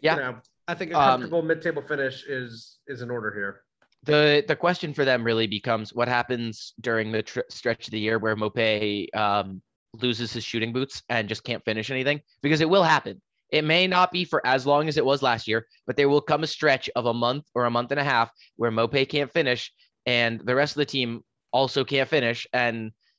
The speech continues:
Speaker 1: will they be able to squeeze out results?
Speaker 2: His name is Adam Lallana,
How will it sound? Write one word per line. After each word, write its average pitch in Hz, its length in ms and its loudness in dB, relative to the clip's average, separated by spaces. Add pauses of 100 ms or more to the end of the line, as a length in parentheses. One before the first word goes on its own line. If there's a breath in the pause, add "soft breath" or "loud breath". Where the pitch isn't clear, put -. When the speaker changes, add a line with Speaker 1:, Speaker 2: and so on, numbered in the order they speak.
(160)
Speaker 1:
will 127 160 0
they 135 120 4
be 127 120 0
able 127 140 -2
to 135 100 -6
squeeze 120 320 -4
out 120 160 0
results? 104 380 -6 (280)
Speaker 2:
His 143 140 -14
name 180 260 -2
is 165 100 -8
Adam 160 260 4
Lallana, 123 520 -6